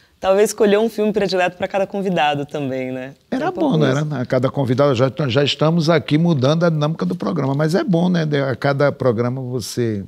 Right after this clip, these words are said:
Speaker 2: mais, é.
Speaker 1: Tem um outro pra conversar com a pessoa.
Speaker 2: Você vai ter uma chance de escolher mais filmes, né? O que é bom, porque quando me perguntaram era exatamente a grande dificuldade, né?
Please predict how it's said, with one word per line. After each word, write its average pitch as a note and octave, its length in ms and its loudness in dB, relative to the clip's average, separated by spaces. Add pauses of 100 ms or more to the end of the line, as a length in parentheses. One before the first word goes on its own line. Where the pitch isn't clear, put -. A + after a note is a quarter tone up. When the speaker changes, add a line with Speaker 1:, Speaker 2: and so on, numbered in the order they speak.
Speaker 2:
mais, G#2 540 -8
é. - 100 -4
Speaker 1:
Tem E3+ 80 2
um E3 140 -2
outro E3 240 -4
pra C#3+ 460 -6
conversar C#3 600 -10
com - 100 -18
a C3 40 -16
pessoa. - 420 -14
Speaker 2:
Você G#2 240 -4
vai G#2+ 160 -2
ter A#2 100 -4
uma A2+ 160 -4
chance A2+ 540 -4
de A#2+ 760 -2
escolher G#2+ 420 -4
mais G#2+ 360 -4
filmes, G2 380 -6
né? G#2 140 -8
O G2 80 -8
que - 120 -8
é A2 40 -2
bom, F#2 240 -8
porque A2+ 320 -10
quando C3 260 -6
me B2 140 -2
perguntaram A#2+ 580 -2
era B2+ 80 -6
exatamente A#2+ 560 -6
a B2+ 40 -4
grande B2 220 -6
dificuldade, A2+ 680 -4
né? G#2+ 200 -6